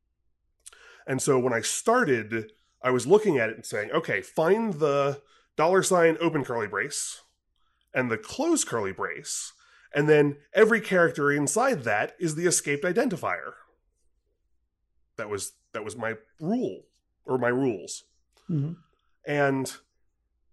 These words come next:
Speaker 1: the problem is that I was like, Okay, so what I need is to write a lexer rule that says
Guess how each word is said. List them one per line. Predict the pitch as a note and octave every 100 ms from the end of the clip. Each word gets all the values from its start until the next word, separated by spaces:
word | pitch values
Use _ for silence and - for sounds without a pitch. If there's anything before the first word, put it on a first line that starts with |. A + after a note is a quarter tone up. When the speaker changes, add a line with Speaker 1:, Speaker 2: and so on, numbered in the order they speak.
| _ _ _ _ _ _ _ _ -
Speaker 1:
the | C3+ B2 G#3+
problem | - - - G#3 C4+ C#4 D3+ B2+ B2+
is | B2+ A#2 G#2 A2+ A#2+
that | C3 C3
I | B2
was | A#2+
like, | A#2+ F#3
Okay, | F#3 A2+
so | - A#2+ A#2+ -
what | - B2
I | A#2+
need | C3+ G#3 D3
is | C3
to | -
write | A2 B2+ C3
a | G#2+ A#2+
lexer | A2 F3+ - D3 B2
rule | G#2+ C3 A#2 A2+ A2+
that | C#3
says | - B2+ B2+ C3 A#2